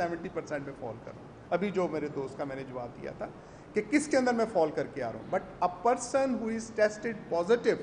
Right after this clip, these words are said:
ऐसा नहीं हो सकता हम हवा में से करें तो वो positive हो जाए। So हफीज साहब का जो वो टेस्ट पॉजिटिव आ गया, mean by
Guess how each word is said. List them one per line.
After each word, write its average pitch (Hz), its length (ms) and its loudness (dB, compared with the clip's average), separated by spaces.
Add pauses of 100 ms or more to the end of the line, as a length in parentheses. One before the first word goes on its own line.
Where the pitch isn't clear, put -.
(540)
ऐसा 254 300 10
नहीं 277 120 4
हो 254 140 8
सकता 220 320 4
हम 214 160 4
हवा 156 300 4
में 170 120 -2
से 180 120 -4
करें 156 240 -2
तो 139 60 -8
वो 135 80 -4
positive 113 460 -6
हो 107 80 -12
जाए। - 160 -16 (680)
So 175 160 -2
हफीज 196 320 0
साहब 208 260 6
का 208 200 2 (340)
जो 160 80 0
वो 160 80 0
टेस्ट 175 360 2
पॉजिटिव 180 460 2
आ 185 100 8
गया, 190 200 0
mean 180 460 0
by 185 140 6